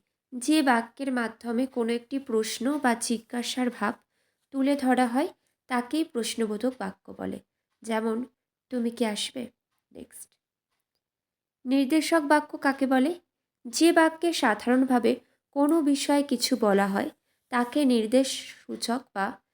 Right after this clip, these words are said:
বিবৃতিমূলক বাক্য বলে। উদাহরণ, সৌরভ গাঙ্গুলি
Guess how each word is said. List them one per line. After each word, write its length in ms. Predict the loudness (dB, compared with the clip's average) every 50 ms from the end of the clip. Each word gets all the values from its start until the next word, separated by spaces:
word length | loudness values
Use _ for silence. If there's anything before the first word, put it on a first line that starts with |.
| _ _ _ -10
বিবৃতিমূলক 760 | -2 -2 -2 0 0 0 0 0 2 2 4 4 4 2 0 -2 -6 -10
বাক্য 540 | -8 -8 -8 -10 _ _ _ _ -18 -18 -18 _ _ -14
বলে। 280 | -10 -10 -10 -10 -10 -14 -16 _ _ _ _ _ _ _ _ _ _ _ -8
উদাহরণ, 520 | -6 -2 0 0 0 0 -2 -2 -2 -2 -4 -8 _ _ _ _ _ _ _ _
সৌরভ 500 | -10 -2 2 4 4 6 4 2 0 -2
গাঙ্গুলি 560 | -2 -2 0 0 0 0 0 0 0 -2 -4